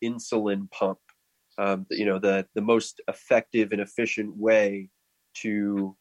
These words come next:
control one's insulin level and blood sugar levels. There's no accessible insulin pump on the market today. Uh,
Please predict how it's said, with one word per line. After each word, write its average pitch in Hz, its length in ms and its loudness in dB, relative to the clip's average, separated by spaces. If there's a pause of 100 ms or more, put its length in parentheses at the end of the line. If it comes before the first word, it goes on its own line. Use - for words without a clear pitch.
(100)
control 107 480 2
one's 104 240 2
insulin 101 480 -2
level 95 340 -2
and 95 120 -6
blood 98 200 -2
sugar 98 340 -4
levels. 92 440 -8
There's 101 240 0
no 110 460 4
accessible 101 560 -2
insulin 95 480 -6
pump 92 260 0 (480)
on 101 200 4
the 98 80 2
market 95 460 -2
today. 87 460 -4 (380)
Uh, 101 140 6